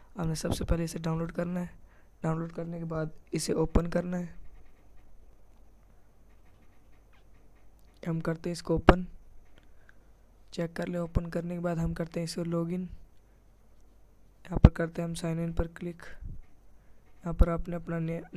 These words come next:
नंबर input करना है। मैंने already अपना number input किया हुआ है, यहाँ पर Check कर लें।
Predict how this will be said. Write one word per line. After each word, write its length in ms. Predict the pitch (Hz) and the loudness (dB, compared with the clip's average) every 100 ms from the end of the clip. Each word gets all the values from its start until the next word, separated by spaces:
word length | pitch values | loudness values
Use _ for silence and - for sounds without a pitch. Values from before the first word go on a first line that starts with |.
| 170 - | -14 -10
नंबर 540 | 170 170 165 165 165 165 | -8 -4 -2 0 0 0
input 320 | 170 165 165 | -2 4 4
करना 260 | - 175 175 | 4 -4 -4
है। 160 | 175 - - - - - - - - - - - - - - - - - - - 170 | -4 -4 -6 -16 -20 -20 -20 -20 -20 -20 -20 -20 -20 -20 -20 -20 -20 -20 -20 -14 -6
मैंने 160 | 165 | -2
already 460 | 170 165 165 165 170 | 0 0 0 -2 -2
अपना 300 | 170 175 170 165 175 | -4 -4 -4 -4 -4
number 320 | 165 165 170 | -4 -2 -2
input 340 | 165 165 165 | 0 0 0
किया 200 | - 175 | 0 -2
हुआ 200 | 170 175 | 0 -2
है, 60 | 175 | -4
यहाँ 140 | 170 170 | -4 -4
पर 220 | 170 170 - - - - - - - - - - - - - - - - - - - | -4 -6 -14 -20 -20 -20 -20 -20 -20 -20 -20 -20 -20 -20 -20 -20 -20 -20 -20 -20 -8
Check 200 | 175 165 | -8 -6
कर 140 | 175 | -6
लें। 200 | 170 170 | -6 -6